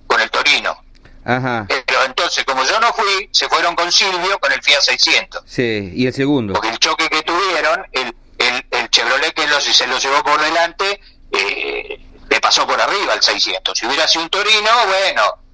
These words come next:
Speaker 1: hubiera sido un golpazo, pero en una de esas, viste, no se moría.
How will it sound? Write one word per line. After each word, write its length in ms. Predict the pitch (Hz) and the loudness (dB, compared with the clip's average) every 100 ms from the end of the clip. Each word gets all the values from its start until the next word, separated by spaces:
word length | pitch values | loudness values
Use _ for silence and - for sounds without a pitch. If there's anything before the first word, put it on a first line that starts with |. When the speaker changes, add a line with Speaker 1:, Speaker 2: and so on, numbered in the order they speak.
| - - | -12 -4
Speaker 1:
hubiera 240 | 135 156 | 0 0
sido 160 | 156 165 | 0 -2
un 80 | 170 | -2
golpazo, 500 | 185 180 202 202 214 | -2 2 0 2 -2
pero 160 | 151 | -2
en 60 | 139 | -2
una 240 | 147 156 | 0 0
de 80 | 160 | 2
esas, 200 | 190 131 | 0 0
viste, 200 | 139 - | -2 -2
no 140 | 123 127 | -2 0
se 100 | 123 | 0
moría. 480 | 117 117 113 95 | -2 -2 0 0